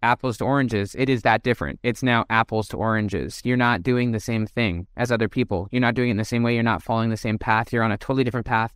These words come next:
From an outside perspective, it's honestly very hard to understand the direction a master's going because they will go pa-, go on seemingly non-connected paths. Their path, their,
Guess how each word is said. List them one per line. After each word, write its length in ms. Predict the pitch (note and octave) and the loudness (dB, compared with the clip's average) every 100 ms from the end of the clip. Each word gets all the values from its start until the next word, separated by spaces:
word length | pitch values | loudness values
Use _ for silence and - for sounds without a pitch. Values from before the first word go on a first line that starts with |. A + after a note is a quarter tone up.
| - | -4
From 160 | C#3+ | 0
an 60 | C3+ | 4
outside 340 | D#3 F3 C#3 | 2 2 0
perspective, 420 | C3+ B2 B2 B2 A#2+ | 0 0 0 0 0
it's 100 | B2 | 2
honestly 360 | C3 C3 A#2+ | 2 2 -2
very 240 | A2+ A#2 G#2 | 0 2 0
hard 480 | - C#3+ C3+ B2 | 0 2 4 2
to 100 | - | -2
understand 720 | A#2+ G#2+ - C3+ D3 A#2 G#2 G#2 | 0 0 -2 0 2 2 -2 -6
the 100 | - | -4
direction 400 | A#2 A2+ A2 - | 0 2 2 0
a 40 | A#2 | 0
master's 340 | G#2+ A2 A2+ | 0 0 -2
going 240 | C#3 C#3+ B2 | 0 2 0
because 300 | A2 A#2+ A#2 | 0 -2 0
they 140 | A2+ | 0
will 280 | A#2+ D3+ D3+ | 2 2 2
go 400 | A#2+ C#3 D3 G#2+ | 2 4 4 2
pa-, 340 | - A2+ A#2 - - | -2 0 0 -2 -6
go 420 | C3 C3 C#3 C3+ C3 _ _ _ _ _ _ - | 0 4 4 2 -4 _ _ _ _ _ _ 0
on 360 | B2+ B2+ B2 | 2 2 0
seemingly 920 | A2 - D3+ E3 D#3+ D3 C#3+ C3 B2 - _ _ _ _ _ | -2 -2 0 2 2 2 2 0 -2 -6 _ _ _ _ _
non-connected 920 | B2 B2 C3 C#3+ C3+ B2+ A#2+ - A2+ | 0 2 4 2 0 0 0 -2 -6
paths. 420 | - C#3 G2+ - - | 0 0 0 -6 -2
Their 140 | A#2+ | -2
path, 320 | - C3 C#3+ | 2 0 2
their, 260 | B2+ C3 | 0 0